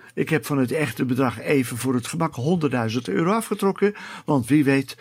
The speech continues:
zou men de benodigde spullen tweedehands kunnen krijgen. Een flinke meerderheid van het Horense, van de Horense fracties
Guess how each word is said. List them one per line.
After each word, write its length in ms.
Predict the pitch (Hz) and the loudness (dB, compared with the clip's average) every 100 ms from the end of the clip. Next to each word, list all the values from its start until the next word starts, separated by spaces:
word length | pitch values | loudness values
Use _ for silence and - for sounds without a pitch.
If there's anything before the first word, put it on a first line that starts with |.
| - | -8
zou 240 | - 151 | 0 2
men 220 | 127 127 123 | 2 0 0
de 100 | 120 | 2
benodigde 520 | 120 120 123 117 131 | 4 4 2 -2 -6
spullen 320 | - 127 127 | -2 0 2
tweedehands 460 | 147 143 151 190 - | 2 2 2 0 0
kunnen 200 | 214 151 | -2 -2
krijgen. 380 | 139 120 98 - _ _ _ _ _ _ _ - - 156 - | -4 -4 -6 -12 _ _ _ _ _ _ _ -20 -16 -12 2
Een 140 | 220 | 2
flinke 380 | - 277 247 220 | 4 6 6 6
meerderheid 600 | 185 220 196 185 185 - | 6 8 6 6 2 0
van 180 | - 175 | 0 0
het 120 | 160 | 2
Horense, 440 | 147 175 143 135 | 0 -2 0 -2
van 320 | 120 - - 147 | -4 -8 -2 0
de 60 | |
Horense 320 | 139 165 127 | 2 2 0
fracties 520 | 113 196 - 143 165 | 0 0 2 0 0